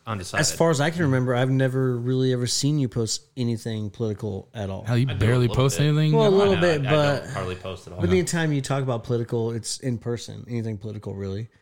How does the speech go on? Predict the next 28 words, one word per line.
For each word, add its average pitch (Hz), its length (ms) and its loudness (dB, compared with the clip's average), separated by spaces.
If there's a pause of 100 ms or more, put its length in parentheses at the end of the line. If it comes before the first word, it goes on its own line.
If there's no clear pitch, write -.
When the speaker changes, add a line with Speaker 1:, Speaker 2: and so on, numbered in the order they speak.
(240)
Speaker 2:
You 92 60 -4
Speaker 3:
Yeah. - 40 0
Speaker 2:
talk 143 200 2
about 135 220 0
it - 20 0
in 127 80 0
person. 113 320 -4
You 107 100 -4
discuss 110 480 -6
it 110 220 -6
in 110 140 -4
person 104 440 -8
or, 98 340 -12
or 107 160 -4
Speaker 1:
This 110 40 -4
is 113 60 -4
Speaker 2:
whatever. 135 340 2
Speaker 1:
the 107 80 -2
way 123 80 0
it - 80 -12
should 175 300 -10
be. 123 180 -6
Speaker 3:
But 156 180 -4
Speaker 2:
Right, 135 140 4
Speaker 3:
your 123 120 2
Speaker 2:
it's 127 80 2
exactly 190 320 6
Speaker 3:
phone's 151 40 2